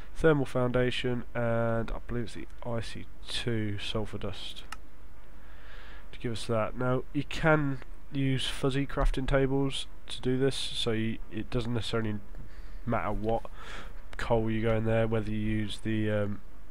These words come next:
thermal expansion one or the I C two one. The I C two, yeah, or Ender I O for that matter.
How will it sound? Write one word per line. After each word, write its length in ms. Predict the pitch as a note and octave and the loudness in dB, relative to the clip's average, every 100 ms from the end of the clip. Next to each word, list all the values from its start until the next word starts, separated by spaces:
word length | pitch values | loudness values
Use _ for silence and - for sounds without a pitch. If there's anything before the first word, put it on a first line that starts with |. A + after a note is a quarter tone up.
| - | -4
thermal 580 | - B2 A2+ A2 G#2 G2+ F#2+ | -2 2 2 2 0 -2 -4
expansion 580 | - - A#2 G#2+ G#2+ | -2 2 2 2 -2
one 160 | A2 G#2+ | 0 -2
or 240 | - G#2+ | -2 -2
the 140 | G#2 G#2 | -2 0
I 140 | G#2 | 0
C 220 | - F#2 - | -2 -2 -4
two 380 | - - C3 C3 | -2 2 2 2
one. 280 | C3 C#3 C#3+ - - - - - - - - - - - - | 2 0 0 -4 -4 -4 -4 -4 -4 -4 -4 -4 -4 -4 -4
The 80 | B2 | -2
I 20 | |
C 180 | A#2 A#2+ | -2 -2
two, 180 | - C3 | -2 0
yeah, 280 | A#2 G2+ F#2 - | 0 0 -2 -2
or 180 | A#2+ A2 | 0 0
Ender 320 | A2 A2 A2 | 0 2 2
I 140 | A2 A2 | 4 4
O 180 | A2 G2 | 2 0
for 140 | A2 | -2
that 80 | G2 | -2
matter. 260 | G2+ G2 | -2 -2